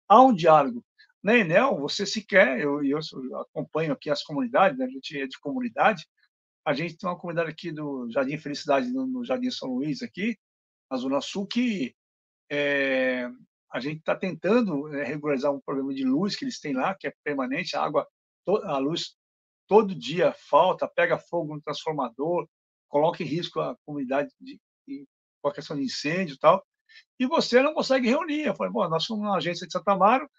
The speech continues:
tentar reunir com o gerente", falou: "Não, nós não atendemos comissão, entidade, comunidade, nós tratamos todo mundo aqui como cliente. Então, quem tiver problema, vem aqui individualmente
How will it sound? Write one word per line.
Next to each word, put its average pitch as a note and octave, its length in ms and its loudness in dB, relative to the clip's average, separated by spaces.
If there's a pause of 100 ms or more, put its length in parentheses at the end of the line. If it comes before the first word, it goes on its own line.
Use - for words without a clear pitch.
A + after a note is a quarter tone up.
(240)
tentar A3+ 220 0
reunir F#3+ 240 0
com - 80 -10
o - 40 -8
gerente", G#3+ 340 -2 (100)
falou: B3+ 140 -4
"Não, G3 180 0
nós D#3 180 -2
não G#3 80 2
atendemos G3 580 0 (560)
comissão, F3 640 2 (420)
entidade, D#3+ 720 0
comunidade, D#3+ 800 0 (480)
nós D#3+ 140 4
tratamos G3 420 0
todo A3+ 240 -2
mundo F#3+ 220 -2
aqui F#3+ 200 -6
como A#3+ 260 -2
cliente. F3 560 -2 (400)
Então, G#3+ 180 -2
quem A#3 160 -2
tiver G3 200 2
problema, F#3+ 520 -2 (100)
vem F3+ 140 -2
aqui F#3+ 200 -2
individualmente A3 920 2